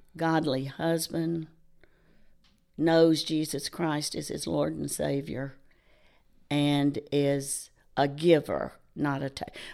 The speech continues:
Paul often described our young men, "Are you gonna be a giver? Are you gonna be a taker?" He's a giver. And yet he faced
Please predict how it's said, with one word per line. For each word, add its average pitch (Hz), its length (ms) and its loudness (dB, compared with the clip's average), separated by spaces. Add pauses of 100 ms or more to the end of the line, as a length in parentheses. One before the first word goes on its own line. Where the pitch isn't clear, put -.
Paul 190 420 8
often 160 380 6
described 143 840 2 (420)
our 143 200 0
young 147 320 8
men, 147 280 6
"Are 139 100 4
you 147 140 2
gonna 143 240 0
be 135 120 -2
a 135 100 2
giver? 139 340 -2
Are 135 40 -4
you 135 160 -6
gonna 127 240 -8
be 123 120 -8
a - 60 -8
taker?" - 500 -10 (920)
He's 147 260 -2
a 139 60 -4
giver. 139 460 -6 (1300)
And 151 240 4
yet 151 160 4
he 151 120 -2
faced 165 680 -2